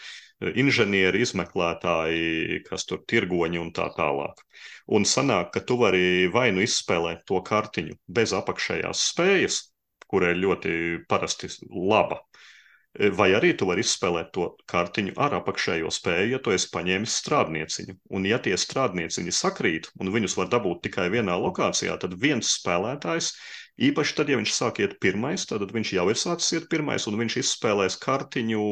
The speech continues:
ar apakšējo spēju, kura viņam dos boostu nākamajam gājienam, otrs spēlētājs šo iespēju gaidīs līdz trešajam, ceturtajam gājienam. Un, un tā, tā, tā starpība var būt milzīga.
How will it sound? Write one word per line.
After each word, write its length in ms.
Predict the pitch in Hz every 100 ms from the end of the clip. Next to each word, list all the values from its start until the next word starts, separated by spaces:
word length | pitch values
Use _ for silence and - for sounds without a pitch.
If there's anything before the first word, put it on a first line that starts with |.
| 101 98 101 - - - -
ar 180 | 117 139
apakšējo 600 | 165 170 - 160 151 143
spēju, 440 | - 143 143 139
kura 220 | 135 110
viņam 260 | 101 101 98
dos 260 | 95 107 -
boostu 520 | 87 139 107 - -
nākamajam 560 | 87 135 - 175 180 175
gājienam, 480 | 170 175 156 120 110
otrs 300 | 139 120 -
spēlētājs 640 | - 131 120 - 101 95 - -
šo 260 | - - 104
iespēju 480 | 139 - 113 95
gaidīs 460 | 101 120 110 90 -
līdz 240 | 107 98
trešajam, 420 | - 113 - 87 87
ceturtajam 540 | 104 95 - 90 87
gājienam. 540 | 87 90 82 55 55 -
Un, 140 | -
un 160 | - - - - - - -
tā, 180 | 101 90
tā, 240 | - 98
tā 180 | 90 101 92 92 87 76
starpība 680 | - 135 147 120 90 -
var 260 | - 117 123
būt 300 | 113 95 -
milzīga. 600 | 85 69 - 82 80 98